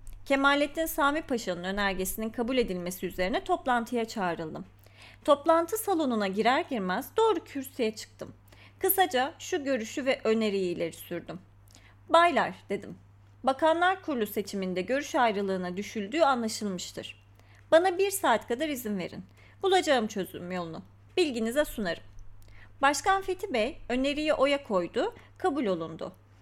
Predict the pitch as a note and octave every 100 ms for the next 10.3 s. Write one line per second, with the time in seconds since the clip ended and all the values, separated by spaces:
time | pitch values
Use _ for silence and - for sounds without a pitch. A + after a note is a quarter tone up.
0 | - C4 C#4+ D4+ D4 C#4+ D4+ E4 F4+ -
1 | A#3 G3 F#3+ - F#3 F3+ F#3+ A#3 A#3+ C#4+
2 | C4+ - - F3+ F3 G#3+ A#3 A3+ - G#3+
3 | G#3 - G3+ G#3+ C#4+ - A3 E3+ D#3+ A#3
4 | - - - - C#4 E4+ E4 A#3 A3 C#4
5 | C4 D4 D4+ - D#4+ F4 - - D4 D4
6 | D4+ D#4+ F4 D4+ A3 G3 F#3+ F#3 E3+ -
7 | D4 F#4+ - - C4 A#3+ C4 B3 A#3 B3
8 | D#4+ D#4+ C4 C4 D4+ - G3+ F#3+ F#3 -
9 | F3+ G#3+ G#3 - F#3+ B3+ D4+ A3 G#3+ F3+
10 | D#3+ D#3+